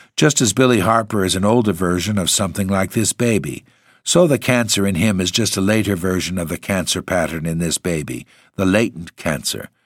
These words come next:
the cancer not yet developed. The series of men in him greet the series of men in the baby,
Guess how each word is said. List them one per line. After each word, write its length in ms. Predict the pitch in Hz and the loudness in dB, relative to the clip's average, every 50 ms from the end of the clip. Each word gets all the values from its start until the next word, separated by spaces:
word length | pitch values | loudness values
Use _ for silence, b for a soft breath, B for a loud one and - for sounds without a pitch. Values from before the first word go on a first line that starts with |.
| _ _ _ | _ _ _
the 100 | - 101 | -10 -8
cancer 460 | - - - 107 95 87 - - 101 90 | -6 -2 -2 -2 0 -2 -2 -2 -2 0
not 240 | 92 90 92 - | 0 0 -2 0
yet 220 | - 101 98 90 - | 0 0 0 0 -2
developed. 600 | 92 92 80 98 95 87 73 - - _ - _ _ _ _ _ _ _ B B B B B B B B B B B | -4 -2 0 0 0 0 0 -4 -8 _ -18 _ _ _ _ _ _ _ B B B B B B B B B B B
The 100 | - 117 | 0 2
series 460 | 117 - - 156 156 156 151 139 123 135 | 4 4 6 6 6 6 6 4 4 2
of 100 | 113 104 | 2 2
men 260 | 110 120 117 110 107 | 2 2 2 2 2
in 120 | 104 95 85 | 0 0 0
him 280 | 76 101 95 85 90 | 2 2 0 0 0
greet 280 | 80 87 107 117 107 107 | 0 0 0 0 0 0
the 100 | - 98 | -2 -2
series 400 | - - 120 117 107 104 98 - | 0 2 2 2 2 2 2 0
of 120 | 98 85 82 | -2 -2 -2
men 260 | 92 98 98 92 90 | 0 0 0 0 0
in 100 | 87 82 | 0 0
the 80 | 87 | 0
baby, 480 | 76 95 95 92 90 80 78 73 73 B | 0 0 2 2 2 0 -2 -4 -6 B